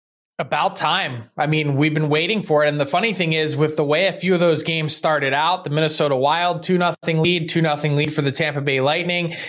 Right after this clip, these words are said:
big lead for the L A Kings at one point. It didn't seem like we were gonna get any of that drama, and yet we did.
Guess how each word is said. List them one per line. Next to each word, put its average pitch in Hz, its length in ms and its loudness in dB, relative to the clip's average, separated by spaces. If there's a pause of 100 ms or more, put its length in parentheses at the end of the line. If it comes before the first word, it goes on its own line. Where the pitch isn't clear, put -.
(140)
big 180 240 -2
lead 185 320 2
for 175 140 -2
the 160 160 0
L 160 160 2
A 151 160 2
Kings 190 420 0
at 165 160 0
one 160 260 2
point. 185 200 2
It 147 240 -2
didn't 214 200 0
seem 214 280 0
like 202 240 0
we 185 60 0
were 180 120 4
gonna 175 220 0
get 156 320 -2
any 160 280 0
of 139 120 -4
that 135 240 -2
drama, 139 540 0 (400)
and 131 160 -2
yet 139 180 -2
we 135 80 -2
did. 143 300 0